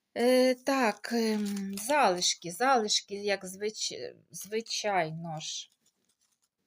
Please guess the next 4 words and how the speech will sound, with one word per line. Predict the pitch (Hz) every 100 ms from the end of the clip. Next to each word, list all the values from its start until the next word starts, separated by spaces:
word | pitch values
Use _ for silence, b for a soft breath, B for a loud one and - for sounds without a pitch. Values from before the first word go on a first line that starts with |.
| _ _ _ _ _ _ _ _
залишки | 180 202 196 160 - - 165
є. | 160 - 196 190 302 _ _ _ _ _ _ _ _ _ _ _ _ _ _ _ _ _ -
Ось, | - 233 247 -
е, | 214 208 208 208